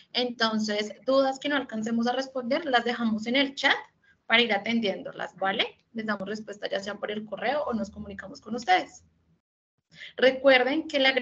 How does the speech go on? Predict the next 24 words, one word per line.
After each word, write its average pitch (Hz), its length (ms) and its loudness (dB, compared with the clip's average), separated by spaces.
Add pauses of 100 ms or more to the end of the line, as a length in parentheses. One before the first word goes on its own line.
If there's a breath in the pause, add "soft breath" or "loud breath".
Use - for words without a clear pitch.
(300)
grabación 214 840 -2
de 214 260 0
esta 233 400 -2
charla 247 340 0
de 262 60 2
programa 240 580 0 (360 soft breath)
va 214 280 2
a 214 40 0
ser 226 320 -2
compartida 226 560 0
con 220 140 -2
ustedes, 269 340 0
va 208 60 -4
a - 20 -4
ser - 100 -12
cargada 226 420 -2
en 233 140 -2
Kuntuber, 254 540 0
así 226 260 0
como 214 180 -10
la 233 140 2
charla 214 300 -4
de 190 80 -2
tecnología, 196 800 -2